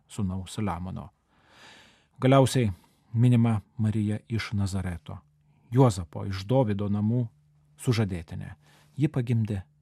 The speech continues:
Mesiją Jėzų. Ji žymi naują pradžią. Ji pati yra nauja pradžia. Nes jos istorijoje veikia nebe žmogiška būtybė, bet pats Dievas. Dievo sūnus, pašvestas tėvui per misiją atskleisti jo veidą,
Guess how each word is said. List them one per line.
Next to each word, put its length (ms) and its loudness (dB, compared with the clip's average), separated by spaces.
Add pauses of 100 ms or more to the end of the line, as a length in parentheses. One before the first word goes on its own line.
Mesiją 480 -6 (180)
Jėzų. 380 -6 (680)
Ji 200 2 (220)
žymi 460 2
naują 320 0
pradžią. 520 -6 (380)
Ji 100 0
pati 540 -4
yra 280 0
nauja 320 0
pradžia. 460 -10 (540)
Nes 200 0
jos 180 2
istorijoje 720 2 (100)
veikia 300 -4
nebe 280 0
žmogiška 520 -4
būtybė, 500 -4 (160)
bet 180 -14
pats 240 -4
Dievas. 460 -2 (520)
Dievo 340 6
sūnus, 420 -6 (340)
pašvestas 560 -6
tėvui 280 0
per 240 -6
misiją 400 -2
atskleisti 640 -4
jo 160 -8
veidą, 500 -2